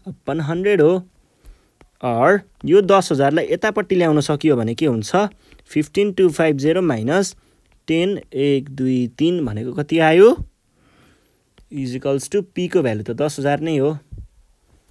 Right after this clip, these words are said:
टी थाहा छैन। अर्को सेभेन पोइन्ट फाइभ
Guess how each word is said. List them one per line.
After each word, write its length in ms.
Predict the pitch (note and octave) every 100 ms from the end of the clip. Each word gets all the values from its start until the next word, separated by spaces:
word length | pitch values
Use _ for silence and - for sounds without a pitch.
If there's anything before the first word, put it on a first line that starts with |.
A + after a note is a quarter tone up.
| _ - _ _ _ _
टी 160 | D#3+ D#3+
थाहा 340 | D3 C3 B2+
छैन। 140 | C#3 F#3 G#3+ - _ _ _ _ - - - - - _ _ _ _ C#3
अर्को 260 | C#3 F3+
सेभेन 300 | D#3 C#3+ B2
पोइन्ट 240 | B2+ A#2 G#2+
फाइभ 280 | B2 A2+